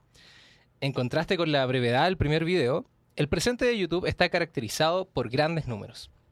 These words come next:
Cada mes, más de mil novecientos millones de usuarios acceden desde su cuenta y consumen alrededor de mil millones de horas de videos diarias,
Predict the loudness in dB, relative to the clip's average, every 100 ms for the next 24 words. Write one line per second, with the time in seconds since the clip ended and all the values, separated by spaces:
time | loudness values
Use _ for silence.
0 | _ _ -20 _ 4 4 4 2 -2 -8
1 | _ _ 0 2 4 2 0 -8 _ _
2 | _ 0 2 2 0 0 2 2 2 0
3 | 2 2 0 0 0 2 2 2 2 -2
4 | -2 -2 0 2 2 2 -2 -2 -4 -2
5 | -2 0 0 -2 -2 -2 -2 -2 -4 -6
6 | _ _ _ -6 -2 -2 -2 0 0 0
7 | 0 2 0 0 0 0 0 0 -2 _
8 | -20 -20 _ 0 2 2 -2 -4 -2 2
9 | 2 0 -2 -10 0 2 2 0 -4 -8
10 | -20 _ _ _ _ _ 2 2 4 4
11 | 2 0 -6 _ _ -2 0 0 -4 -10
12 | -12